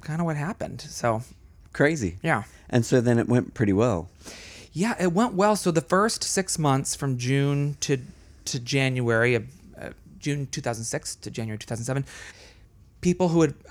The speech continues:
Speaker 1: found out about us at that conference told their friends, and it definitely started growing from then.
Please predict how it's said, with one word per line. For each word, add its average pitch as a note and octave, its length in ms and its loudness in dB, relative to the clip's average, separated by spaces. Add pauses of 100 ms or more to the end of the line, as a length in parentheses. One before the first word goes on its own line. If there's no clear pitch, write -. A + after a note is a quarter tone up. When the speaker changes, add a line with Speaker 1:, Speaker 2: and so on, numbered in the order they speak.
(100)
Speaker 1:
found D3+ 240 2
out D3 140 6
about C#3+ 180 6
us D3 180 0
at C3 180 -2
that - 180 2
conference C3 720 -2 (240)
told A2+ 160 -2
their G2+ 100 -2
friends, E3 480 -2 (240)
and B2 340 2 (120)
it B2 240 -2
definitely B2+ 480 0
started B2 360 -2
growing B2 300 2
from A#2 240 -2
then. A#2+ 380 2